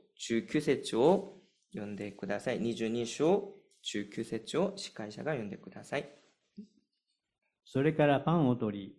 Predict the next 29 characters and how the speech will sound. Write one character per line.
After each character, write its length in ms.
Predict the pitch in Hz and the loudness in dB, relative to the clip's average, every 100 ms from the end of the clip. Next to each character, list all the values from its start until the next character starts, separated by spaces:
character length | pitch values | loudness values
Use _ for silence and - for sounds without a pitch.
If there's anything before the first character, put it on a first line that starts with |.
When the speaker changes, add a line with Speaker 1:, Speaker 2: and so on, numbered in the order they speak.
| _ _ _ | _ _ _
Speaker 2:
感 240 | - 190 190 | -2 0 2
謝 100 | 151 | 0
の 140 | 120 | 0
祈 260 | 117 127 123 | 0 0 2
り 60 | |
を 100 | 120 | 0
捧 280 | 113 107 123 | -2 -4 -2
げ 60 | 123 | 2
ら 200 | 123 113 | 2 0
れ 120 | 104 | -2
た 260 | - 101 104 | -6 -6 -6
後、 400 | 101 - 110 - - | -6 -8 -10 -10 -14
こ 140 | - 127 | -4 0
れ 100 | 135 | 2
を 80 | 123 | 2
裂 220 | 127 123 | 0 -4
き、 260 | 107 104 - _ _ _ - | -6 -10 -14 _ _ _ -4
弟 100 | 127 | -2
子 60 | 131 | 0
た 160 | 156 | -2
ち 100 | 151 | 0
に 120 | 120 104 | -2 -2
与 280 | 110 123 | -2 -2
え 40 | 104 | -2
て 120 | 101 | -4
言 120 | 98 | -4
わ 80 | 95 | -2
れ 100 | 90 | -4
た。 220 | - 92 | -8 -12